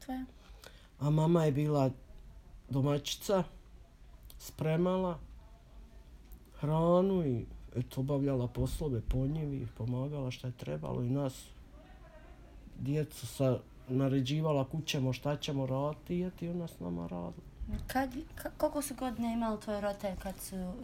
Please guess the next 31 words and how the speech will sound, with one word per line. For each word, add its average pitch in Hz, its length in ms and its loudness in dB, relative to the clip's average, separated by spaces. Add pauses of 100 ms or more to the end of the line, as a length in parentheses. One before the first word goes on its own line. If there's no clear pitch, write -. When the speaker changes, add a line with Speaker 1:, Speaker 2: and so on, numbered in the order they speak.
Speaker 1:
imali 180 400 -2 (260)
tebe 165 320 -6
i 160 120 -8 (640)
Speaker 2:
Kad - 180 -18
su - 200 -6
mene 214 260 2
imali? 127 420 4
Speaker 1:
i, 175 300 -6 (440)
a, 180 80 -6 (260)
daj 190 220 -6
džahu. 175 460 -4 (1800)
Speaker 2:
Aj, - 200 -14
pa - 80 -10
ne 95 160 -4
znam 120 240 -2
ni 151 140 0
ja, 180 200 -2
Mira, 180 260 -2
koji 180 260 -6
su - 160 -10
oni 180 160 -2
godište, 175 600 -4
meni 156 360 -4
su 139 200 -10
pedeset 147 680 -6
druge 175 400 -6
imali. 175 460 -4 (1000)
Otac 156 380 -4
bio 170 200 4
u 147 80 -2
vojsci, 175 560 -2